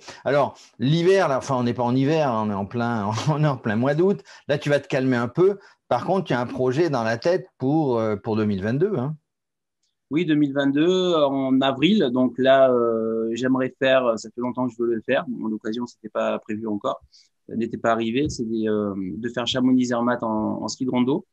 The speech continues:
Speaker 2: Donc là, forcément, il y aura un guide. Alors, ça sera à deux, ça sera à cinq, avec des copains ou pas, je sais pas encore. Mais, euh, voilà, si, euh,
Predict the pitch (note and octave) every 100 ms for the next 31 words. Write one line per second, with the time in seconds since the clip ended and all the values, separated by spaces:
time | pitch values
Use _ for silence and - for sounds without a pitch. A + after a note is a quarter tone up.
0 | _ A#2 A2+ C3 B2+ A#2 C3 B2 C3 B2
1 | A2 A2+ A#2 C3+ G3+ B2 A2 A#2 - A#2+
2 | A2+ B2 C#3 A#2+ G#2+ A2+ A2+ G#2+ B2 B2+
3 | B2 G#2 G#2 G#2+ G#2+ A#2 A#2+ A2 A2+ A2
4 | - - G#2+ G#2 C#3+ - _ _ _ _
5 | _ _ A2 B2 C#3 C#3 B2+ A#2+ A#2 A2+
6 | A2 A2+ G2+ - G#2+ G#2+ G#2 F#2+